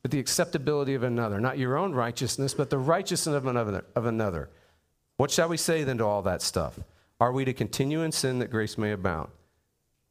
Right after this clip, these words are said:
See how he's being accused of having too much grace. Now that's very, very important. Doctor Martyn Lloyd-Jones, probably the greatest preacher who's considered of the last of the Puritan preachers,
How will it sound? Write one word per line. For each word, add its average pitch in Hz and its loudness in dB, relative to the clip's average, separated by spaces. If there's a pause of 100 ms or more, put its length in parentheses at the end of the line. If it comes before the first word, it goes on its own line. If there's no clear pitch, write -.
See 131 0
how 123 0
he's 123 0
being 123 0
accused 113 -2
of 110 -4
having 110 -2
too - -4
much 98 -4
grace. - -8 (1700)
Now 117 2
that's 156 0
very, 147 0
very 127 -2
important. - -4 (920)
Doctor 135 0
Martyn 147 0
Lloyd-Jones, 131 0
probably 131 0
the 107 -2
greatest 127 -4
preacher 107 -2 (560)
who's 127 0
considered 131 -2 (1000)
of 117 4
the 120 2
last 123 0
of 127 0
the 117 -2
Puritan 123 -2
preachers, - -6